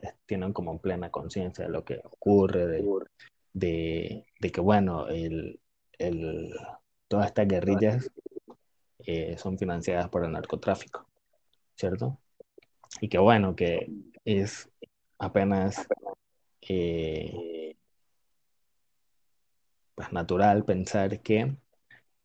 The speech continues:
eh, pues,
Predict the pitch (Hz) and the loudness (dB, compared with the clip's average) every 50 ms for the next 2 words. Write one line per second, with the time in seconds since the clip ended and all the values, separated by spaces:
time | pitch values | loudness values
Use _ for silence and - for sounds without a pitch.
0 | _ _ - 87 92 90 85 85 82 82 82 82 82 82 - - - - - _ | _ _ -8 -6 -4 -4 -2 -2 -2 -4 -4 -4 -6 -6 -8 -10 -14 -16 -20 _
1 | _ _ _ _ _ _ _ _ _ _ _ _ _ _ _ _ - 82 78 82 | _ _ _ _ _ _ _ _ _ _ _ _ _ _ _ _ -6 -4 -4 -4
2 | - - - - | -6 -8 -10 -14